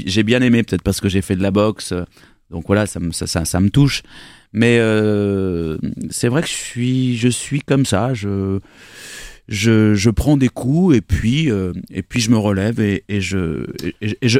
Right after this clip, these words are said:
et je repars. J'allais dire à la bataille, c'est même pas la bataille. Je,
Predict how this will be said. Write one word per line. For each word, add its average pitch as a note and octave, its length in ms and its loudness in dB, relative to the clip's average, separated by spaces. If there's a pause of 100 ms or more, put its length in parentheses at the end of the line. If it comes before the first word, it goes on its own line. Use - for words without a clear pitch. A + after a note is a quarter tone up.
et B2 60 2
je A2 120 4
repars. B2 640 -2 (680)
J'allais B2 260 4
dire B2+ 180 2
à C3 40 0
la C3 120 0
bataille, C3 440 0
c'est - 120 -6
même A#2 160 4
pas A#2+ 120 0
la A#2 100 0
bataille. C3+ 460 2
Je, G2 100 -4